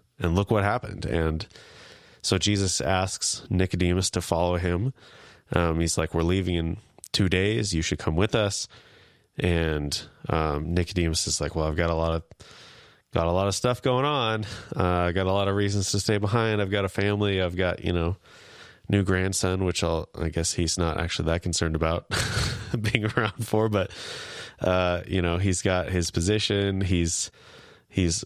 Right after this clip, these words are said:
an, an older guy. Like, he's just got a lot of stuff going on. And Jesus is like, "Well, you know what? You have time to think about it. The invitation's gonna remain open."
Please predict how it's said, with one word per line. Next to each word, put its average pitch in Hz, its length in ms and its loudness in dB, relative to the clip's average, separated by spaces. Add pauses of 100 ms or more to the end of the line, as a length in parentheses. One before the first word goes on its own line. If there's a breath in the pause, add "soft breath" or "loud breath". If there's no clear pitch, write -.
(200)
an, 87 200 0 (160)
an 85 120 0
older 101 420 2
guy. 98 420 2
Like, 90 220 0
he's 85 200 -2
just - 220 -2
got 80 160 0
a 78 40 0
lot 78 160 0
of 82 60 -4
stuff 135 300 0
going 69 300 -2
on. - 240 -2
And 78 300 -2
Jesus 80 320 -2
is - 140 -2
like, 71 200 -2
"Well, 101 300 0
you 92 140 -2
know 95 100 2
what? 95 260 0 (600 loud breath)
You 101 260 2
have 107 160 0
time 107 260 2
to 123 60 0
think 95 180 2
about 87 220 2
it. - 200 -2
The 85 200 2
invitation's 98 560 0
gonna 104 180 0
remain 104 320 2
open." 101 320 0